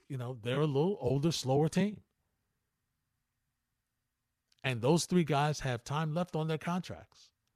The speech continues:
especially D J and Stanton. And once again, as I've said before, I don't know how you move those guys. I think you have to build around those guys.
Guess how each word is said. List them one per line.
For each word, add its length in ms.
especially 520
D 180
J 160
and 120
Stanton. 400
And 280
once 200
again, 220
as 100
I've 140
said 160
before, 360
I 140
don't 260
know 240
how 120
you 180
move 200
those 220
guys. 340
I 100
think 200
you 100
have 260
to 80
build 420
around 420
those 200
guys. 460